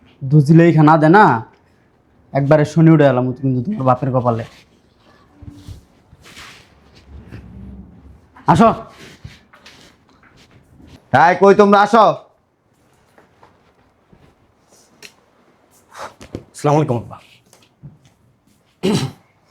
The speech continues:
Speaker 3: আব্বা, চলে আসছি। আপনি কি জন্য ডাকছেন সেটা কিন্তু আমি খুব ভালো করে বুঝতে পারছি। জমি যেহেতু দিবেন, আমাকে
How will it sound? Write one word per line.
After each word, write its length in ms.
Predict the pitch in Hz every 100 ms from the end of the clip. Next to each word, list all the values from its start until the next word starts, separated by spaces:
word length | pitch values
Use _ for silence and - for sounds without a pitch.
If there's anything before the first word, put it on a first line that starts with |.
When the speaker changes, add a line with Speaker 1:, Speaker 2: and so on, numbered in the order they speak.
| _ _ _ _ _ _ -
Speaker 3:
আব্বা, 160 | 139 156
চলে 140 | 165 156
আসছি। 200 | 147 - - - - - _ _ - - - - - - 104 - - - - -
আপনি 200 | 147 196 202 202
কি 80 | 196
জন্য 120 | 202 202 190
ডাকছেন 320 | 190 180 123 - _ _ _ _ _ _ _ _ _ _ _
সেটা 260 | - 160 170
কিন্তু 180 | 170 180
আমি 100 | 185 185
খুব 100 | 147
ভালো 120 | 143 147
করে 180 | 151 147
বুঝতে 180 | 120 -
পারছি। 280 | 117 110 - - _ _ _ _ _ _ _ _ _
জমি 280 | 123 175 214 190
যেহেতু 240 | 220 226 175
দিবেন, 220 | 190 151 104 _ _ _ _ _ _ _ -
আমাকে 260 | 131 143